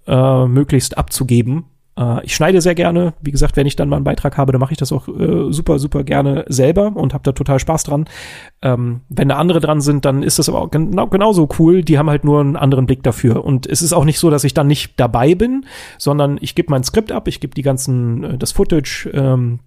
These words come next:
die Drehsachen und den Off-Text gebe ich, ähm, rüber an den Cutter. Der setzt sich dann dran, der macht dann erstmal anhand meines Skripts, soweit er denkt und soweit er kann, fragt mich vielleicht hier und da mal, wenn er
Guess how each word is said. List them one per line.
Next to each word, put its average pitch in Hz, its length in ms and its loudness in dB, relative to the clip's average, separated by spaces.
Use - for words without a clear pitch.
die 151 120 2
Drehsachen 139 640 2
und 131 360 -4
den 143 140 -4
Off-Text - 400 -4
gebe 139 160 -2
ich, - 220 -8
ähm, 127 360 -2
rüber 190 340 2
an 139 100 0
den 123 100 2
Cutter. 226 320 0
Der 135 100 2
setzt 143 220 2
sich 131 160 0
dann 120 120 0
dran, 120 240 0
der 139 120 2
macht 135 260 0
dann 208 140 2
erstmal 214 500 -2
anhand 139 320 0
meines 147 200 -2
Skripts, - 360 -4
soweit 139 440 0
er 135 120 0
denkt 147 300 -2
und 139 100 -4
soweit 127 260 -2
er 135 60 0
kann, 180 360 -2
fragt - 340 -4
mich 185 120 0
vielleicht 175 280 -2
hier 185 100 2
und 180 160 -2
da 180 140 0
mal, 190 260 -2
wenn 151 140 0
er 151 340 -2